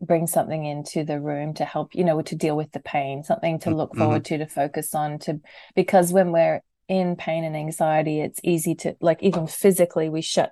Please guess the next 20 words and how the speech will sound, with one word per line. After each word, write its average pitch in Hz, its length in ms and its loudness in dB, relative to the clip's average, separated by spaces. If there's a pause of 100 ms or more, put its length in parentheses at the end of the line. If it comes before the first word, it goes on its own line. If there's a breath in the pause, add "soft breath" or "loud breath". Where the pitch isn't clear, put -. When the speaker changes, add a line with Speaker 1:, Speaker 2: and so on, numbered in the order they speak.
Speaker 1:
we 165 240 0
curl 165 300 8
up 156 300 6
and 170 120 2
we 156 240 -4
close 160 320 4
our 151 200 2
eyes 151 240 0
and 160 80 -2
we 160 100 -2
go 156 200 4
inside 147 420 -4
of 151 80 -4
ourselves. 156 600 -4 (540 loud breath)
And 175 200 2
I, 165 240 0 (100)
I 180 120 2
do 180 200 6
think 170 300 -2
that 156 220 0